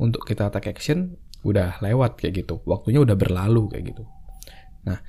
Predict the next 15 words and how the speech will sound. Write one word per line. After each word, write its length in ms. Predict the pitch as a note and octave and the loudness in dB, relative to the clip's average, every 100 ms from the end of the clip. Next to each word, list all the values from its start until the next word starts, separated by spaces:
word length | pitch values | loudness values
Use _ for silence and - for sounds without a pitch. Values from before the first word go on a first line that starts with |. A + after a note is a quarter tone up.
| - - - | -16 -18 -4
jadi 400 | D#2+ D3 F#3+ - - - - - | 2 2 0 -6 -20 -18 -12 0
daripada 1040 | A2 A2 A2+ - D#3 F3 F#2+ F#2 B2 - - - B2+ | 4 4 4 4 4 6 4 2 -4 -8 -18 -4 2
menunggu 400 | A#2+ A2+ A2+ A2 | 4 4 2 2
sempurna, 720 | G#2 G#2+ C3+ D#3 F#2+ F#2+ - - | 2 4 4 4 2 -2 -8 -4
lebih 320 | F#2 G#2+ G#2 | 2 2 4
baik 320 | G#2 D#3 - | 2 2 4
dijalanin 720 | A#2 A2+ G#2+ G2 F#2+ A2 D3+ | 4 6 4 2 2 2 2
sambil 560 | D3 F#2 F#2 G#2+ D#3+ C3 | 0 -2 4 6 6 4
disempurnakan. 1040 | A#2+ - - G2+ G2+ G#2 B2+ G2+ F#2+ G#2 - - - - - - - - - - - | 2 0 -2 0 2 2 4 2 -2 -4 -16 -18 -18 -18 -18 -18 -18 -18 -20 -20 -20
Oke. 240 | - F#2 G#2+ - - - - G2+ | -6 -4 -4 -8 -18 -20 -4 4
Dan 480 | G2+ G2 G2 - - - - - - | 4 4 -2 -6 -14 -18 -18 -20 -4
kalau 320 | G2 G2 G2+ | 0 0 -2
saya 320 | G2+ F#2+ F#2 F#2 | 0 2 4 4
lihat 480 | G#2 A#2+ B2 - | 4 4 2 -10
dari 640 | - F#2 F#2 F#2 F#2 F2+ | -2 0 0 0 0 0